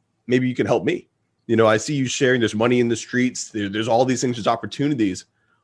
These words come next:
One of the things and one of the issues I have in my life is when we grew up, uh, I was with my grandmother. My fa-, my grandfather had passed away. My father was in the Navy, in and out, in and out. So you understand, like, money was not a thing that we really had.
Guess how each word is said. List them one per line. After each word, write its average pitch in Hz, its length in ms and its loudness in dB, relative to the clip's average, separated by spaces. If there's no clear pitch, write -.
One 156 220 4
of 190 140 2
the 131 100 2
things 147 480 0
and 104 100 -2
one 127 120 2
of 120 40 0
the 113 140 0
issues 117 320 -2
I 98 120 0
have 110 240 0
in 98 60 -4
my 120 140 2
life 90 320 -2
is 104 140 0
when 107 120 2
we 131 100 2
grew 139 300 4
up, - 280 0
uh, 95 260 0
I - 80 -8
was 117 180 0
with 135 120 0
my 117 80 2
grandmother. 98 560 0
My 98 120 -2
fa-, 110 220 0
my 98 100 -2
grandfather 120 440 4
had 123 120 -2
passed 110 240 0
away. 110 160 4
My 104 120 0
father 107 300 2
was 98 100 -4
in 107 60 -4
the 95 80 -4
Navy, 101 540 0
in 117 120 2
and 117 80 4
out, 110 160 2
in 107 80 2
and 107 80 2
out. 95 240 -2
So 95 180 -2
you 101 140 -2
understand, 101 420 -2
like, 90 220 -10
money 135 220 4
was 123 160 0
not 120 240 4
a 110 40 -2
thing 113 220 2
that 101 80 0
we 104 100 -2
really 101 240 2
had. 87 300 -4